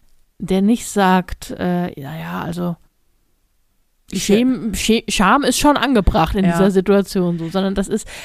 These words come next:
Speaker 1: aber mir ist klar, dass man das nicht kontrollieren kann.
Speaker 2: Genau. Aber das ist, es ist halt, das ist halt so ein ganz, äh, wichtiger Punkt, weil
Speaker 1: Mhm.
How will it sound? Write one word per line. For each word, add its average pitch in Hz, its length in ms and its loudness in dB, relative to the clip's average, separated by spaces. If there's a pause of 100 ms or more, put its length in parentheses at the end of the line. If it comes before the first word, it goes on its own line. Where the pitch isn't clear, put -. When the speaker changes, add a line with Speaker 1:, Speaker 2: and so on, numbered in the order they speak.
Speaker 1:
aber 196 160 0
mir 240 180 2
ist - 160 -2
klar, 240 360 2
dass 190 180 -4 (160)
man 185 240 0
das 185 100 0
nicht 202 140 -2
kontrollieren 190 580 2
kann. 175 280 -6
Speaker 2:
Genau. 196 280 -10 (380)
Aber 196 160 0
das - 160 -4
ist, - 160 -12
es - 160 -8
ist 233 160 -6
halt, 214 180 -6
das 190 100 -10
ist - 120 -10
halt 208 100 -6
so 190 60 -8
ein 190 260 -8
ganz, 202 400 -6
äh, 180 140 -6
wichtiger 196 400 -6
Punkt, 196 420 -4
weil 180 160 0
Speaker 1:
Mhm. 185 240 -4